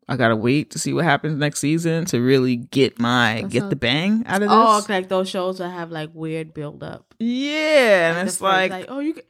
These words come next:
Speaker 2: it's not, it gets good at the third season. Like, why
Speaker 1: Right.
Speaker 2: so
Speaker 1: No,
Speaker 2: out of
Speaker 1: I
Speaker 2: fuck?
Speaker 1: wanna finish. I wanna, like,
Speaker 2: Yeah,
Speaker 1: n-,
Speaker 2: enjoy
Speaker 1: give me a
Speaker 2: this.
Speaker 1: story. Give me a
Speaker 2: Yeah.
Speaker 1: story. So yeah, so I, I really enjoyed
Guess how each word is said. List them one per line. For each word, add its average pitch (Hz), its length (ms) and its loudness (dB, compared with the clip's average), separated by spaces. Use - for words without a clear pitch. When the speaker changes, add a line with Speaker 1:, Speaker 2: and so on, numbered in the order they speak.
Speaker 2:
it's 262 120 -2
not, 320 300 -2
it 262 160 -4
gets 311 200 -4
good 311 200 2
at 302 80 0
the 269 80 -4
third 311 280 4
season. 240 340 0
Like, 247 40 6
why 294 380 4
Speaker 1:
Right. 208 340 4
Speaker 2:
so 247 140 -2
Speaker 1:
No, 233 80 0
Speaker 2:
out 233 280 4
of 208 140 -2
Speaker 1:
I 190 180 2
Speaker 2:
fuck? 214 80 -2
Speaker 1:
wanna 214 580 -2
finish. 262 720 -2
I - 60 0
wanna, 196 260 -4
like, 190 200 2
Speaker 2:
Yeah, 190 560 -2
Speaker 1:
n-, 175 160 -4
Speaker 2:
enjoy 196 540 -2
Speaker 1:
give 233 160 4
me 302 100 4
a 285 40 6
Speaker 2:
this. - 100 0
Speaker 1:
story. 185 420 4
Give 196 220 0
me 240 80 2
a - 20 2
Speaker 2:
Yeah. 233 40 2
Speaker 1:
story. 160 400 -2
So 202 140 0
yeah, 190 220 4
so 165 160 -2
I, 170 100 6
I 131 60 4
really 254 260 0
enjoyed 202 560 2